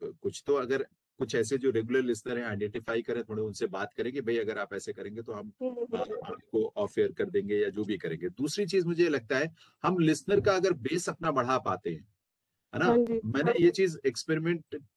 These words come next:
Speaker 1: कह लीजिए या ट्राई किया मैंने एफ़एम Rainbow में, जब मैं देखता था दिल्ली में, तो
Speaker 2: हाँ जी।
Speaker 1: वो मैं, हमने उसमें try किया तो नए listener बहुत जुड़े, क्योंकि अगर आमतौर पर ये impression जाता ना कि कुछ दस बीस listener हैं जो कि पूरा capture करके रखते हैं,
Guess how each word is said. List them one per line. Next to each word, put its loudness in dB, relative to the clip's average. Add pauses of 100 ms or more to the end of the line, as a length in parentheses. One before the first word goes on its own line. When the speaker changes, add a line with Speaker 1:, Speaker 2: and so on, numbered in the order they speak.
(140)
Speaker 1:
कह 4
लीजिए 4
या 4
ट्राई 2
किया 2
मैंने -2
एफ़एम -4
Rainbow 2
में, -4
जब 0
मैं -6
देखता -2
था 0
दिल्ली 0
में, -6 (500)
तो 8
Speaker 2:
हाँ 2
जी। 4
Speaker 1:
वो 4 (300)
मैं, 2
हमने 0
उसमें 0
try 4
किया 4
तो 4 (420)
नए 2
listener 4
बहुत 2
जुड़े, 6 (440)
क्योंकि 6
अगर 4 (320)
आमतौर 2
पर 2
ये 8
impression 2
जाता 2
ना -2
कि 4
कुछ -4
दस 2
बीस 0
listener 0
हैं -4
जो 0
कि -8
पूरा 0
capture -4
करके -2
रखते -6
हैं, -8